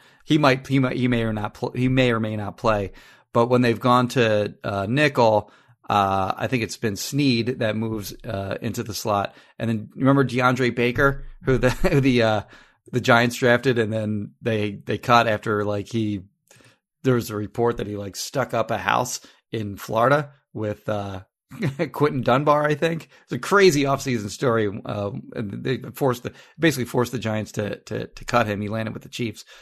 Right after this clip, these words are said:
but he has not played well. Uh, he didn't play well when he was with the Giants, uh, originally, but that's a guy that they can maybe pick on if, um, uh, Chartavius can't go.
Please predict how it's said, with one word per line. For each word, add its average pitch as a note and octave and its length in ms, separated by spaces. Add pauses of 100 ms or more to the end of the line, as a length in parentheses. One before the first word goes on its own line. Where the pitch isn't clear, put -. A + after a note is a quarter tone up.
(140)
but B2+ 120
he F3+ 80
has C3+ 100
not B2 220
played G#2+ 160
well. G2 320 (300)
Uh, G2+ 220
he A2 100
didn't A2 160
play G#2+ 120
well G#2 240
when G2+ 140
he G2+ 60
was G2+ 100
with G#2 120
the - 60
Giants, G#2+ 400
uh, G2+ 240
originally, G#2 560 (300)
but - 80
that's B2 180
a C3 60
guy A2+ 180
that - 140
they A2+ 100
can G#2 160
maybe G#2+ 240
pick D3 240
on F3 260 (240)
if, A#2 300
um, G#2+ 460 (260)
uh, G2 400 (120)
Chartavius A2+ 580
can't A#2+ 240
go. E3 340